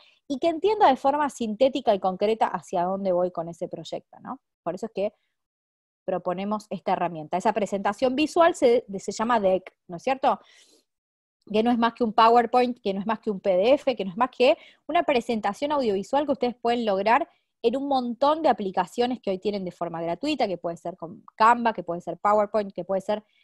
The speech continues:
eh, Google Drive en presentaciones. Vieron que de color amarillo, ¿no? nos permite hacer presentaciones similares a PowerPoint, tiene ciertas plantillas para utilizar.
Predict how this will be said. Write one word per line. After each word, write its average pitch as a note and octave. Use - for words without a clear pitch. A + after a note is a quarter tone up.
eh, F#3
Google A3
Drive A#3+
en F#3+
presentaciones. A#3+
Vieron A3
que E3
de F3
color G3
amarillo, B3+
¿no? A#3
nos F#3+
permite G#3+
hacer A3
presentaciones G#3+
similares G3+
a F3+
PowerPoint, A3+
tiene G#3+
ciertas G#3
plantillas G3
para F3+
utilizar. G#3+